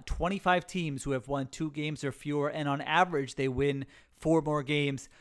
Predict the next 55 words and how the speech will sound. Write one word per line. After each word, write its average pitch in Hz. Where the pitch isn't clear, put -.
the 143
next 143
season, 151
and 156
I 175
think 202
the 190
Bengals 156
can 170
do 180
much 180
better 190
than 131
that. 123
This 156
was 185
a 190
team 180
that 151
was 131
oh 196
and 190
eight 165
in 139
one 165
possession 151
games 135
last 127
year, 120
so 123
they 127
were 131
not 151
as 139
bad 147
as 139
that 131
two 156
and 147
fourteen 143
record 139
indicated. 185
They 135
get 135
two 165
thousand 139
nineteen 165
first-round 170
pick 175
Jonah 143
Williams, 160
left 139
tackle, 165
back 160
healthy. 170